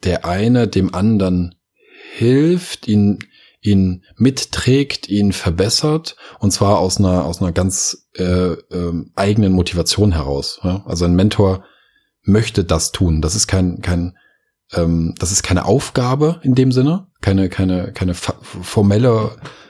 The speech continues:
Rollenaufgabe, sondern das ist eine Art Haltung,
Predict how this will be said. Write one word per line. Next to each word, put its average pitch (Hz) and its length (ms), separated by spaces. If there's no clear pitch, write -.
Rollenaufgabe, 117 920
sondern 98 400
das 90 120
ist 107 120
eine 98 100
Art 85 220
Haltung, 87 500